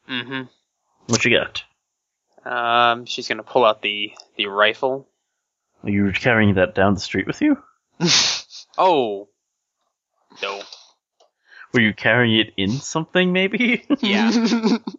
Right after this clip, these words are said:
Speaker 1: Yeah, that, that, that's what I, that's what I meant.
Speaker 2: Okay, <laughs> just saying.
Speaker 1: Of course.
Speaker 2: Like, you could get away with carrying around small arms and stuff,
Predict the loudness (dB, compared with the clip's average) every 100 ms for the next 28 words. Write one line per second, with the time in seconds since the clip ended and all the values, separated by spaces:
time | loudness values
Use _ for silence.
0 | _ _ 0 0 2 0 0 -4 -6 -4
1 | -4 -2 -6 -6 -6 -4 -6 -8 -10 -20
2 | -14 -4 -2 0 -2 -4 -10 -4 -4 0
3 | 0 0 0 -2 -2 -8 -2 -2 -2 -6
4 | -4 -2 -2 0 -2 -2 0 0 2 0
5 | 0 -6 -4 0 2 2 0 -2 -4 -8
6 | -6 -8